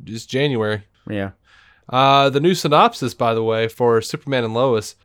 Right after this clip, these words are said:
Speaker 1: Uh, in Superman and Lois, after years of facing megno-, megalomaniacal supervillains, monsters wreaking havoc on Metropolis, and alien invaders intent on wiping out the human race, the world's most famous superhero, the Man of Steel,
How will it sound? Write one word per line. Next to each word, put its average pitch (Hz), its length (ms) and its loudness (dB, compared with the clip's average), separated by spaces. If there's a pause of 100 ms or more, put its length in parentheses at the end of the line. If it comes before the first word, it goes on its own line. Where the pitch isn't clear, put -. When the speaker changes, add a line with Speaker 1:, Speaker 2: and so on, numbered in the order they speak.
Speaker 1:
Uh, 120 240 0
in 143 140 0
Superman 202 400 0
and 170 100 0
Lois, 170 300 4
after 147 160 -4
years 147 240 0
of 139 140 -4
facing 151 360 0
megno-, 156 380 2 (100)
megalomaniacal 170 1000 2
supervillains, 127 640 -2
monsters 139 440 0
wreaking 135 280 -10
havoc 123 320 -4
on 120 140 -2
Metropolis, 135 520 -4
and 117 80 -6
alien 127 320 -4
invaders 117 500 -2
intent 110 440 -6
on 110 160 -8
wiping 131 320 -2
out 131 120 -2
the 117 80 -10
human 123 220 -4
race, 117 200 -2
the 117 80 -10
world's 120 260 -4
most 135 220 -4
famous 170 300 -2
superhero, 143 440 2
the 120 80 -6
Man 110 160 -2
of 107 60 -6
Steel, 139 340 -2